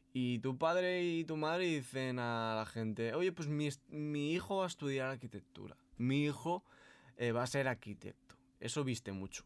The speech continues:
como padre vi-, viste muchísimo, ¿no? Am, y yo sabía internamente que eso iba a ser una decepción para ellos increíble, ¿no? Igual que el día que dejé el conservatorio, porque yo iba a ser profesor de músico,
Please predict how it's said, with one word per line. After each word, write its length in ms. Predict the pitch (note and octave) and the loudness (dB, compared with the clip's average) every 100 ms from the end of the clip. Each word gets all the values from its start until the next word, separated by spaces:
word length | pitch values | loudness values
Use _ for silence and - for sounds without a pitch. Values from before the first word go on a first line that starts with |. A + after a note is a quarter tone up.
| - | -8
como 200 | G2+ F#2+ | -6 -2
padre 300 | G2 A#2+ B2+ | 2 4 4
vi-, 180 | G2+ - | 0 -2
viste 300 | G#2 G2 G#2 | -6 -6 -4
muchísimo, 520 | F#2+ F2 A2+ - - - - | -6 -4 -6 -6 -12 -16 -6
¿no? 200 | B2 C#3+ _ - - - - - - - | -6 -6 _ -20 -18 -16 -18 -20 -12 -2
Am, 600 | A#2 A#2 A#2 A2+ A#2 - _ _ | 2 2 2 2 0 -4 _ _
y 380 | C3+ C#3 C#3 C#3 | -4 0 2 2
yo 160 | C#3+ D3+ | 2 2
sabía 680 | D#3+ C#3+ C#3+ B2+ C3+ C3+ - | 2 2 2 2 2 -2 -6
internamente 720 | A2+ G#2+ A2 A2 G#2+ G2+ B2 | -6 -2 0 0 0 0 -2
que 380 | A#2+ G2 F2 C#2+ | -4 -4 -4 -4
eso 240 | - G#2+ A#2 | -4 -4 -2
iba 160 | G2 | -2
a 40 | C#2+ | -2
ser 280 | F#2+ G2 F2+ | -2 -4 -4
una 400 | E2 B1 G#1 G#1 | -6 -6 -6 -6
decepción 840 | F2 - C#2+ - G#2 A2+ A2+ A2+ | -8 -10 -12 -2 2 4 4 2
para 240 | - E2+ F2+ | 0 0 2
ellos 400 | G#2+ A#2+ A#2 - - - - | 2 2 0 -8 -20 -20 -10
increíble, 640 | G2 - D#2+ F2+ F2 E2 | -10 -6 -4 -4 -6 -6
¿no? 160 | F#2+ C3 | -4 -2
Igual 380 | A#2+ F#2 G#2+ A2 | -2 0 0 0
que 100 | A#2+ | -2
el 140 | A2 | 0
día 300 | A2+ C3 A2+ | 2 2 0
que 220 | G#2 F#2+ F2+ - - - - - | -2 -6 -6 -12 -20 -20 -20 -14
dejé 320 | - G2 F#2 | -4 -2 0
el 120 | B2+ B2 | 0 2
conservatorio, 800 | B2 - G#2+ G2+ G2+ C#3+ C#3 | -2 0 0 0 2 2 2
porque 320 | - G2 G2+ G2+ | -2 -6 -4 0
yo 180 | A2 | 2
iba 160 | A#2+ A2+ | 2 0
a 60 | A2 | -2
ser 200 | C3 B2 | -2 -2
profesor 440 | G#2+ A2+ A2 A2+ | -6 -8 -8 -4
de 80 | G#2 | -2
músico, 500 | G#2 B2+ - - - | -2 -2 -4 -10 -18